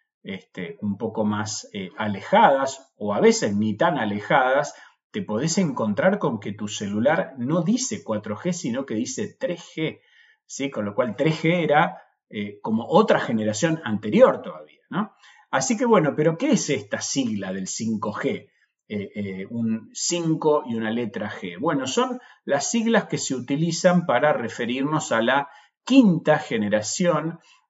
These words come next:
de telefonías, de tecnologías de telefonía celular. Estamos en la quinta generación. En Argentina, la cuarta, ¿sí? En otros países del mundo, ya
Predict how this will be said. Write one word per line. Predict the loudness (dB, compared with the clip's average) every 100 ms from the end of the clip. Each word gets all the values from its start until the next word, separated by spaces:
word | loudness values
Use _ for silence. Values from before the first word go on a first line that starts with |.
| -12
de | -6 0 2
telefonías, | 0 -2 -2 -2 -2 -2 -2 -4 -6 -8 -12 -10
de | -4 -4
tecnologías | -4 -4 -6 -8 -8 -4 -2
de | -4
telefonía | -8 -10 -12 -8 -6 -6
celular. | -6 -8 -8 -8 -10
Estamos | -14 -8 -8 -6
en | -6
la | -6 -8
quinta | -6 -4 -4 -6
generación. | -6 -8 -8 -8 -10 -12 _ _
En | -4
Argentina, | -4 -2 -4 -2 2 2
la | 2 -2
cuarta, | -4 -6 -10 -20 _
¿sí? | -2 -2 -2 -10 _ _
En | -4 -4 -2
otros | -4 -2 -2 -2
países | -2 0 -2 -2
del | 2
mundo, | 2 4 4 4 2
ya | -4 -2 0 0